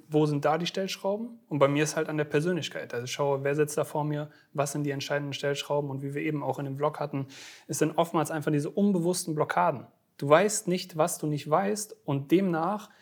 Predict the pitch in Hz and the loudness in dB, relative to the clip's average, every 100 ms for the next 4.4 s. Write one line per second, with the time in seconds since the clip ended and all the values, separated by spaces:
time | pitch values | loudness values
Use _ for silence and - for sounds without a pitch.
0 | - _ _ _ - 160 285 - 190 165 | -20 _ _ _ -2 0 2 0 2 2
1 | 156 139 - 139 135 135 135 143 175 247 | 0 -4 -4 -4 -2 -4 -2 0 2 0
2 | - 170 156 156 147 202 208 - 185 175 | -4 -4 -2 -2 0 -2 -2 -6 -8 -8
3 | 170 185 170 156 165 175 165 156 202 208 | -6 -4 0 0 -2 -4 -4 -4 -4 0
4 | - 139 202 | 2 2 2